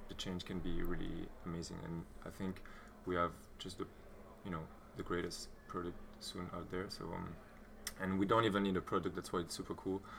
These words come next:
Uh, we've seen that with everything we've done, we have already been asked by races, official races, to be part of it. So everyone who runs the race can, you know, plant trees, like, different brands.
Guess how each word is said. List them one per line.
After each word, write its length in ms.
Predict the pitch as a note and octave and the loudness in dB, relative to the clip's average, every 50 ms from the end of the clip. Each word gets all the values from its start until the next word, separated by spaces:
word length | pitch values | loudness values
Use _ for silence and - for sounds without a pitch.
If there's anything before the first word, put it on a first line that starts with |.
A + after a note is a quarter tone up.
| - - - - - | -12 -12 -12 -6 -2
Uh, 100 | F2 E2 | -2 0
we've 160 | E2+ F2+ F2+ - | 2 2 2 2
seen 300 | - - G#2 G2 F#2+ F2+ | 2 2 2 2 4 4
that 260 | F2+ F2 F#2 F#2 - | 4 4 4 4 4
with 220 | F2+ F2+ E2 - - - - - - | 2 0 0 -2 -6 -12 -10 -6 -6
everything 260 | F#2 F2 F2+ - G2+ | -4 -4 -2 0 0
we've 180 | F#2 F#2 - - | 0 0 2 4
done, 240 | G2 G2 G#2 G#2+ G2 | 4 4 6 6 4
we 120 | F#2 F2+ | 4 4
have 180 | F2+ E2+ - - - | 4 2 0 -2 0
already 320 | G2 F#2 F2+ F2+ F2+ F2+ E2+ - - - | 2 4 4 4 2 0 -4 -6 -8 -6
been 160 | - F#2+ F2+ - | -4 -2 -2 0
asked 280 | F#2 F#2 F#2 F#2 - - - - - - - - - - - | 2 2 2 0 -2 -4 -4 -2 -2 0 0 2 2 2 4
by 220 | F2+ F2 F2 F2 F2 - - - | 4 4 4 4 2 -2 0 4
races, 480 | F#2 G#2+ A#2+ C3 - - D3 D3 D3 - | 6 6 6 6 4 2 2 2 0 -2
official 300 | A2+ G2+ - A2+ - B2+ A#2+ | -4 -4 -4 -2 0 2 4
races, 300 | B2 C3 B2 - C#3 B2+ | 4 4 2 0 -2 -2
to 80 | - - | -2 -4
be 100 | A2+ A#2 | -4 -4
part 240 | - - B2+ A#2+ B2 | -4 -2 0 0 2
of 120 | B2 C3+ | 2 0
it. 160 | C#3+ D3 - - - - - - | -2 -2 -6 -10 -14 -16 -16 -14
So 140 | - - - | -6 -4 0
everyone 500 | - - F2 F#2 G2 F#2+ F#2+ G2+ G2+ F#2+ F#2+ | 0 2 4 4 4 4 4 4 2 2 4
who 80 | F#2+ | 4
runs 220 | G2 G2 G2+ F#2+ F#2 | 4 4 2 2 2
the 100 | F#2+ F2 | 4 4
race 400 | F#2+ G2+ G#2 G#2+ G#2 - - - - - - - - | 6 6 6 4 0 -2 -6 -8 -10 -12 -10 -8 -4
can, 220 | - F2+ F2 F2+ | 0 0 2 2
you 100 | F#2 F#2 | 4 4
know, 140 | F2+ F2 E2+ - | 6 6 6 6
plant 180 | - F#2+ F#2 F2 | 6 6 6 6
trees, 300 | - - C3 C3+ C3+ C#3 - - - - - - - - - | 6 6 6 4 4 2 -4 -6 -8 -6 -6 -6 -6 -4 -2
like, 140 | F2+ E2+ F#2 | -2 -2 -2
different 340 | G#2+ G2+ - B2+ A#2 A2 G2 | -4 -2 0 0 0 2 4
brands. 440 | A2+ A2+ A2 A2 A2 G#2+ G2+ A2 | 6 6 6 4 2 0 -2 -4